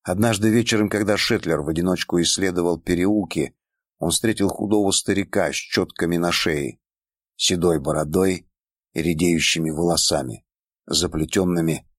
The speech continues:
в дреды. Пока гремел гром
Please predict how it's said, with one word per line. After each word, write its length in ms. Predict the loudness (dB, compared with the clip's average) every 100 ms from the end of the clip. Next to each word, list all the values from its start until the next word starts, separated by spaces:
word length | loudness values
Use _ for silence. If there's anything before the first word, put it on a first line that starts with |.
| _ -8
в 200 | -6 -2
дреды. 440 | -2 0 -2 -6 -12 -20 _ _ _ _ _ _ _ _ _ _
Пока 360 | -6 -2 0 0
гремел 540 | 0 2 4 2 2
гром 520 | 2 2 2 -2 -10